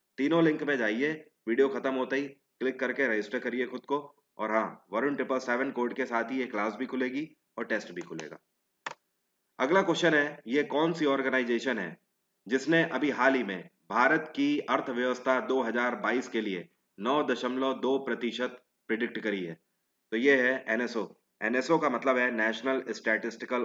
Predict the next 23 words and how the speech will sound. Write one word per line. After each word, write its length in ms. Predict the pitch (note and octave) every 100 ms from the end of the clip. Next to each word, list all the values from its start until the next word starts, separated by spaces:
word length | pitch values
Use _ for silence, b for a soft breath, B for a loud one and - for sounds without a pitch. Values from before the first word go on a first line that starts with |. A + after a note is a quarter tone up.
| G#2+
ऑफिस। 340 | G#2+ A2 - - _ _ _ _ -
तो 60 | A2
भारत 340 | G#2+ C#3 D#3
के 120 | D#3 C#3+
नेशनल 480 | A#2+ B2+ C#3+ C#3+ - A#2
स्टैटिस्टिकल 680 | - A#2 A2+ A2+ - C#3+ B2+
ऑफिस 320 | A#2 C#3 C3
का 100 | B2
कहना 300 | A#2 A#2 B2+
है 140 | A#2+ B2 - _ -
कि 60 |
दो 180 | G#2+ B2+
हज़ार 300 | B2 B2 A#2+
बाईस 340 | G#2+ A2 B2 A#2+
में 140 | A#2
भारत 300 | G2 A2+ A#2
की 120 | A#2+
जो 120 | A2+ A2
इकोनॉमी 420 | A2 G#2+ A2 B2+
है, 120 | A#2
जो 120 | A2+ G#2
अर्थव्यवस्था 580 | G#2+ A#2 A2+ A2+ A#2
है, 260 | A#2 A#2